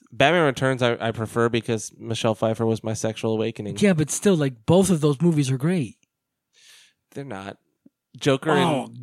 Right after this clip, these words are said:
Speaker 1: the
Speaker 2: God.
Speaker 1: eighty-nine Batman Joker, I hated him as a kid. I thought he was
Speaker 2: Are you gonna go
Speaker 1: lame.
Speaker 2: see Incel Joker?
Speaker 1: Yeah. I'll
Speaker 2: I'm
Speaker 1: see
Speaker 2: gonna
Speaker 1: it.
Speaker 2: go see it, yeah.
Speaker 1: Um, all right, so I'd say Batman,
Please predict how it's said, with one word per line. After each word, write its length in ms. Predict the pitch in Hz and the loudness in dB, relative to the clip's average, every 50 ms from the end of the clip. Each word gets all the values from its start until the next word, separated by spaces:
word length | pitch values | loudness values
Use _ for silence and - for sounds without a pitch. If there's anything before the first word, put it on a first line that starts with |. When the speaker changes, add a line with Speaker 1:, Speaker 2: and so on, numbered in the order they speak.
| 127 | -2
Speaker 1:
the 120 | - 139 131 | 2 4 4
Speaker 2:
God. 160 | 143 160 156 147 | 4 6 4 4
Speaker 1:
eighty-nine 240 | 147 151 165 160 | 4 4 4 4
Batman 280 | 131 143 139 143 147 135 | 4 4 2 2 2 0
Joker, 260 | 131 131 127 - 165 | 0 0 0 0 -2
I 80 | 110 113 | -4 -2
hated 200 | 110 127 120 117 117 | -2 -2 -2 -2 0
him 80 | 117 | -2
as 140 | 113 110 101 | -2 -2 -4
a 40 | - | -6
kid. 280 | - - 113 107 - - | -6 -6 -6 -6 -6 -8
I 60 | - | -8
thought 160 | 110 - 123 113 | -2 0 0 2
he 60 | 113 | 2
was 240 | 107 110 110 - - | 0 -2 -4 -2 2
Speaker 2:
Are 80 | 156 160 | 4 6
you 80 | 170 | 6
gonna 140 | 175 180 170 | 6 6 6
go 40 | 165 | 6
Speaker 1:
lame. 60 | 175 | 4
Speaker 2:
see 180 | 165 - 190 170 | 4 4 2 2
Incel 300 | 170 175 170 - 190 185 | 2 2 4 4 4 4
Joker? 440 | 170 196 202 208 196 220 220 220 208 - _ _ _ _ _ _ | 4 4 2 2 2 2 0 0 0 -4 _ _ _ _ _ _
Speaker 1:
Yeah. 180 | - 359 262 131 - _ _ _ _ _ _ _ _ _ | -2 0 0 -2 -4 _ _ _ _ _ _ _ _ _
I'll 100 | - 156 | -4 -2
Speaker 2:
I'm 60 | 139 | 2
Speaker 1:
see 60 | 185 | 4
Speaker 2:
gonna 80 | 196 185 | 4 4
Speaker 1:
it. 20 | 156 | 4
Speaker 2:
go 100 | 139 143 | 4 2
see 220 | 139 - 139 139 147 | 0 0 0 0 0
it, 140 | 143 - - - | 0 -2 -6 -6
yeah. 240 | 139 143 160 156 147 - _ - - - - - - - _ _ _ _ | -2 0 0 0 0 -2 _ -14 -20 -20 -18 -18 -20 -20 _ _ _ _
Speaker 1:
Um, 520 | - 143 143 143 143 139 139 139 139 135 - _ _ - | 4 4 6 6 6 4 2 0 -2 -8 -12 _ _ 4
all 80 | 156 143 | 6 6
right, 160 | 127 120 - | 6 6 4
so 120 | - 151 | 2 2
I'd 100 | 143 139 | 2 2
say 120 | - 165 139 120 - _ - | 0 -4 -6 -8 -12 _ -8
Batman, 640 | 151 143 151 123 147 160 160 156 156 156 156 147 | -6 -6 -4 -6 -6 -6 -6 -6 -6 -8 -10 -12